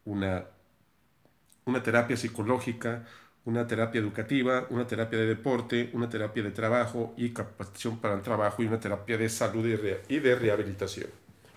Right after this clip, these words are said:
Por lo tanto, cuando nos enfocamos en lo que es la terapia psicológica del preso, del detenido, del, eh, sentenciado en este caso,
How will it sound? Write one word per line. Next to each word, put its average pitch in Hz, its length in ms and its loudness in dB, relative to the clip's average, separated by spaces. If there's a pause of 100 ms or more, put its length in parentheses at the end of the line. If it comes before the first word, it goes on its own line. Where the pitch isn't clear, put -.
(800)
Por 123 100 4
lo 131 120 6
tanto, 170 520 6
cuando 135 540 8
nos 120 140 2
enfocamos 147 440 4
en 135 80 4
lo 123 140 0
que - 60 -2
es - 20 4
la 156 100 4
terapia 117 500 6 (640)
psicológica 120 640 2
del 104 200 2
preso, 113 640 4
del 104 220 -2
detenido, 107 640 2
del, 107 560 2 (440)
eh, 110 480 6
sentenciado 117 680 6
en 113 60 6
este 117 240 2
caso, - 420 -2